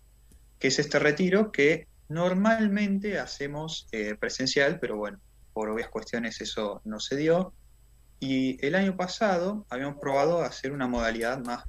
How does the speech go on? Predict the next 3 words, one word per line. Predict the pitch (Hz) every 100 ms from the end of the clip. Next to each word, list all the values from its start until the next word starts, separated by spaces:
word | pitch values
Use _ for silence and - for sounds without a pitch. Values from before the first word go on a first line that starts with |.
| -
virtual, | 120 110 - 120 104 - - - - - - - - _ - -
que, | - 165 180 - - - - - - - - - -
eh, | 120 117 104 104